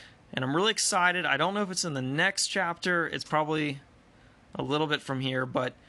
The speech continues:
God's going to make a covenant with Abram, and it's so important that we study this because it explains why Jesus had to come and die for us.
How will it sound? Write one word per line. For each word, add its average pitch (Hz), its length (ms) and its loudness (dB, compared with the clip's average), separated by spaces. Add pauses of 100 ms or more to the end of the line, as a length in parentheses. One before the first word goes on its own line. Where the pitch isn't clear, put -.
(500)
God's 160 300 4
going 180 200 0
to 170 120 -2
make 147 420 0
a 127 560 0 (840)
covenant 165 680 2 (580)
with 127 260 -2 (200)
Abram, 123 520 0
and 131 160 0
it's - 260 -2 (140)
so 214 420 2
important 190 400 2
that 139 120 2
we 135 80 -2
study 156 380 2
this 120 280 -4
because 123 520 -2 (300)
it 127 140 -2
explains 196 580 0
why 143 600 0 (520)
Jesus 151 840 0 (440)
had 135 220 0
to 151 60 -4
come 135 260 -2
and 127 100 -4
die 117 240 -2
for - 200 -4
us. - 360 -4